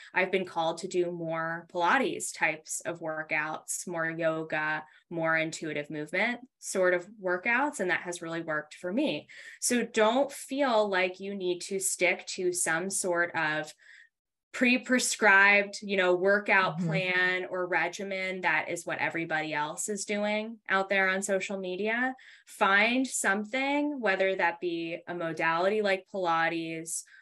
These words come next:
Speaker 1: or running or something that really works for you.
Speaker 2: Mm-hmm. Yeah.
Speaker 1: Because
Speaker 2: Yoga.
Speaker 1: you're gonna enjoy it. You're gonna wanna
Speaker 2: Mm-hmm.
Speaker 1: show up for it. And it's really gonna help you,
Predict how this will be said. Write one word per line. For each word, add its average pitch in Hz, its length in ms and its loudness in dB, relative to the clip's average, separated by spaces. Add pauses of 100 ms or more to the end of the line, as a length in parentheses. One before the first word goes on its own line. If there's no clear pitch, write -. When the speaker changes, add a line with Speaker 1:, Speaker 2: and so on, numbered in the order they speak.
(160)
Speaker 1:
or 170 800 2
running 196 800 2
or 190 140 -4
something 220 400 -2
that 208 220 0
really 202 280 0
works 165 720 -6 (120)
for 160 280 -8
you. 151 460 -10 (420)
Speaker 2:
Mm-hmm. 165 520 -2 (420)
Yeah. 143 280 -6 (500)
Speaker 1:
Because 160 260 4
Speaker 2:
Yoga. 160 200 6
Speaker 1:
you're 180 100 2 (160)
gonna 196 320 2
enjoy 190 460 4 (140)
it. 226 260 0
You're 185 140 -2
gonna 185 240 -2
wanna 190 340 0
Speaker 2:
Mm-hmm. 214 120 -4
Speaker 1:
show 220 240 2
up 202 220 0
for 190 420 0
it. 185 280 2 (100)
And 170 640 0
it's 165 180 -10
really 160 300 -4
gonna 156 220 -6
help 143 360 -10
you, 151 460 -10